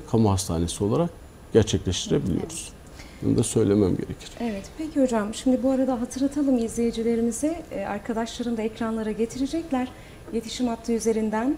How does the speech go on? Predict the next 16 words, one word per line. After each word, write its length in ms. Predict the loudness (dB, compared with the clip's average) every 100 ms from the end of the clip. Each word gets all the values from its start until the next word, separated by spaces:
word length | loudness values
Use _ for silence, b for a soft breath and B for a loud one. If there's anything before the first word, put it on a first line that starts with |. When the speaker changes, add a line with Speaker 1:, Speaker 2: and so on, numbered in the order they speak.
| -2
Speaker 3:
bizlere 560 | -4 -2 -2 0 -2 -4
sorularınız 800 | -4 0 2 2 2 2 0 0
varsa, 460 | 0 0 -2 -4
görüşleriniz 800 | -2 -4 -6 -2 0 6 4 4
varsa 420 | 0 -2 0 0 -2 B B -8 -4
program 360 | -2 -2 -2
süremiz 360 | -4 -6 -4 -4
el 180 | -4 -4
verdiği 500 | -4 -4 0 0 0
boyunca 520 | -4 -6 -4 -2 -2 -4 -10
bunlara 360 | -6 -4 -4 -2
da, 160 | -4 -4 b b b
e, 140 | -2 0
yer 400 | 4 4 4 2
vermeye 360 | 0 2 0
çalışacağız. 640 | 0 0 0 2 6 6